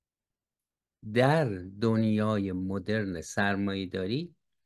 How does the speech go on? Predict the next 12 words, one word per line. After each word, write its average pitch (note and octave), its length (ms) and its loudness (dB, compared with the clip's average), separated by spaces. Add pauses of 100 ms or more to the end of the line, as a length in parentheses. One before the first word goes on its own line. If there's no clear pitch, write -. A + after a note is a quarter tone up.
(400)
از - 440 0 (400)
طریق C3 880 2 (1500)
دولت B2+ 680 8 (760)
صرفاً A#2+ 600 4
سیاسی G#2 840 0 (440)
و B2 120 6
حقوق C#3 580 4
برابر G#2 680 0 (500)
و B2+ 120 8
جامعهٔ A#2 800 4
مدنی، G2+ 600 0
یعنی F#2+ 480 -2